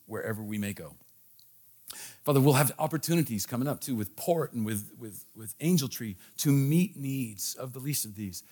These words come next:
God, help us to be looking for those opportunities wherever we go, when we go to work, when we go to school,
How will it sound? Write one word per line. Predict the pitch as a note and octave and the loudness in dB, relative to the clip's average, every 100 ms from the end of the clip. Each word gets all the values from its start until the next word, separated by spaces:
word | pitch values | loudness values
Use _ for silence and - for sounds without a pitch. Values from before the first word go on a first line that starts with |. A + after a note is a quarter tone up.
| _ | _
God, | C#3+ A#2+ | 2 2
help | D#3 D3+ | 2 -2
us | A3 | -4
to | - | -4
be | A2+ | -6
looking | D#2+ E2 E2+ G2 E2 | -8 -12 -14 -12 -12
for | G2 | -12
those | F#2 F2+ | -10 -10
opportunities | E2+ D#2+ G2+ - G2+ F2 F#2 D#2+ - - - | -12 -14 -16 -10 -10 -10 -14 -16 -16 -20 2
wherever | C#3+ C3+ D#3+ C#3+ | 4 8 6 4
we | B2+ | 0
go, | G#2 G2 | -2 -2
when | A#2 | 0
we | C3 | 4
go | B2+ | 4
to | |
work, | A#2+ B2+ A#2+ - | 6 4 4 0
when | A2 | -12
we | G#2+ | -10
go | A2+ A#2 - - - - | -6 -6 -6 -20 -18 -6
to | - | 0
school, | - - B2+ B2 A2 F2 | 0 4 8 10 8 4